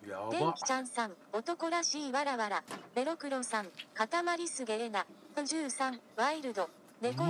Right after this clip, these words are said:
Speaker 2: 王さん、
Speaker 1: うまっ。
Speaker 2: ケー、いいを十個プレゼントしました。
Speaker 1: やばいよ。超うまいよ。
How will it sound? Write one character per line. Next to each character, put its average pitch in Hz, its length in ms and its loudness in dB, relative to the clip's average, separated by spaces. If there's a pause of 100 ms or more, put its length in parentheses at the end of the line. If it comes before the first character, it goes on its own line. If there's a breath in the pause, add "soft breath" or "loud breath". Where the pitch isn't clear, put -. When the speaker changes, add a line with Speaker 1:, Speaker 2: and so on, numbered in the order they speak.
(120)
Speaker 2:
王 - 60 4
さ 262 160 0
ん、 - 20 0
Speaker 1:
う 247 40 -2
ま 226 60 -10
っ。 - 20 -16
Speaker 2:
ケ 254 260 2 (160)
ー、 - 0 -
い 254 180 -2
い 185 120 -6
を 247 80 2
十 220 140 -2 (140)
個 269 100 0
プ 269 180 0
レ 277 120 0
ゼ 277 160 2
ン 277 80 0
ト 233 60 2
し - 20 6
ま 185 80 6
し - 20 2
た。 294 60 10
Speaker 1:
や 226 60 8
ば 254 80 10
い 190 80 10
よ。 127 120 4 (640)
超 160 60 4 (180)
う 147 60 10
ま 113 160 4
い 95 60 2
よ。 90 60 0